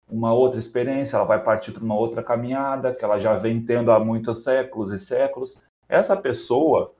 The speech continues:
por mais pelo estado mais desequilibrado ou menos que ela esteja, ela já vai ter uma outra situação de si mesma quando ela passar pelo processo de desencarne,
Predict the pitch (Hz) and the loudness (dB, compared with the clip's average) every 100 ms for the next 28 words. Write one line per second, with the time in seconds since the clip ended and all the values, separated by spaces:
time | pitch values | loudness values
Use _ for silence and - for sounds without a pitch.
0 | _ - 120 123 131 - - - _ _ | _ -4 0 4 6 4 0 -12 _ _
1 | - 117 127 - 127 123 131 113 90 - | -2 0 0 2 2 4 4 0 0 -8
2 | _ 98 107 131 127 117 127 127 120 104 | _ -6 0 0 0 2 2 0 -2 2
3 | 107 117 113 107 110 113 - 107 98 - | 4 4 4 0 -2 -4 -4 -4 -4 -6
4 | 101 120 135 95 82 - _ _ _ _ | -2 0 0 -4 -8 -12 _ _ _ _
5 | 107 120 127 143 131 135 139 - 139 - | 2 2 4 2 4 4 2 -2 -2 0
6 | 131 127 123 120 127 165 190 196 208 208 | -2 0 2 4 4 4 4 2 -2 -2
7 | 220 - 175 170 147 - 147 143 139 139 | -2 -4 0 2 2 0 -4 -6 -10 -8
8 | 123 120 135 143 139 135 127 123 123 120 | 0 2 2 -2 -6 -2 0 0 0 -2
9 | 113 123 120 117 113 113 117 107 104 113 | -2 -2 -2 -2 0 -4 -4 -12 -8 -6
10 | 113 110 110 143 208 | 0 2 2 0 -4